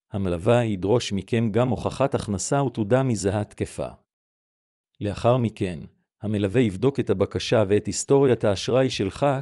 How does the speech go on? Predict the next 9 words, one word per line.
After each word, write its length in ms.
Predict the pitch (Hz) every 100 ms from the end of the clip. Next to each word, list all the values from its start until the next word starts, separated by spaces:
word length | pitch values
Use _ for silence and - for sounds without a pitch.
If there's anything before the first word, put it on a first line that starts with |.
| -
כדי 260 | 104 104
לקבוע 440 | 101 98 110 123 123
את 80 |
זכאותך 560 | 101 110 117 104 - - 139
להלוואה. 580 | 107 101 95 95 80 - - _ _ _ _ _ _ _ _ _
אם 140 | 117 110
אושר 340 | 92 135 131
לך 240 | 113 90 104
ההלוואה, 580 | 101 92 87 101 101